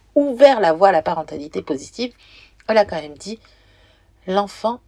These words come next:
est une personne. » Waouh, une découverte. C'est-à-dire qu'avant, on considérait pas l'enfant comme une personne, et l'enfant devait faire ce que l'adulte décidait.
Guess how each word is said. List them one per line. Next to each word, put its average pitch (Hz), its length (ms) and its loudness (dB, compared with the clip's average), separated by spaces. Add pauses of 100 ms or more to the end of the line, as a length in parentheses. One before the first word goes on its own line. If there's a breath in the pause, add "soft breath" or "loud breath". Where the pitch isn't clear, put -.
est - 180 -10
une 214 100 -10
personne. » - 440 -12 (320)
Waouh, 170 420 6 (260)
une 185 160 -4
découverte. 233 680 4 (920 soft breath)
C'est-à-dire 190 420 2
qu'avant, 170 400 0
on 175 100 -14
considérait 160 520 -8
pas 208 160 6
l'enfant 190 460 -2
comme 165 160 -12
une 139 80 -20
personne, - 360 -2 (360 loud breath)
et 233 140 8
l'enfant 220 560 6
devait 190 440 0 (680)
faire 190 400 4
ce - 180 -20
que - 80 -4
l'adulte 156 460 -2 (280)
décidait. - 520 -8